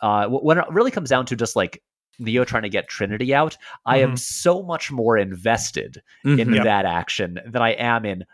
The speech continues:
Speaker 1: much of the action scenes in Reloaded in particular. Uh,
Speaker 3: Mm-hmm.
Speaker 1: because it's like, even if, like, the action itself is not as cool, uh, like, the, the sto-, I am so emotionally engaged in the story because the thing that, like, I kind of realized watching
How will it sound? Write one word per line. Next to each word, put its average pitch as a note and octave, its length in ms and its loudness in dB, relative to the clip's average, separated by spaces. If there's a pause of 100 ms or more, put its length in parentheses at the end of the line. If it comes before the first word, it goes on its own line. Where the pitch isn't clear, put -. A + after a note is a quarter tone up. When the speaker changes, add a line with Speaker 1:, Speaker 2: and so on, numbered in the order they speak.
(160)
Speaker 1:
much C3+ 600 -2
of C#3 100 -12
the A#2+ 140 -4
action G2+ 400 -2
scenes F2 640 -8
in F#2+ 380 -10 (240)
Reloaded G2+ 680 -4 (120)
in F#2+ 140 -14
particular. - 640 -10 (420)
Uh, D3 40 -4
Speaker 3:
Mm-hmm. A2+ 440 4
Speaker 1:
because B2+ 280 -2
it's A#2 80 -8
like, B2 240 -6
even F#3 240 -2
if, F3 140 0
like, A2 320 -2
the A2+ 120 -10
action A#2+ 280 -2
itself A#2+ 280 -6
is G2 140 -8
not G2 120 -4
as D2+ 140 -12
cool, F#3+ 580 0 (380)
uh, A2 540 2 (180)
like, G#2+ 160 -4 (540)
the, G#2+ 340 -6
the G#2+ 80 -8
sto-, - 380 -6
I C3 100 0
am C#3+ 180 -2 (160)
so C3 380 -2
emotionally A2+ 480 -4
engaged F#2+ 420 -4
in G2 100 -4
the E2 60 -10
story A2+ 640 0 (240)
because D3+ 280 2
the E3+ 100 0
thing B3 180 0
that, C4+ 140 0
like, A#2 160 0
I A2+ 80 2
kind B2+ 160 -2
of G2+ 160 -4
realized A2 420 2
watching F2+ 580 -4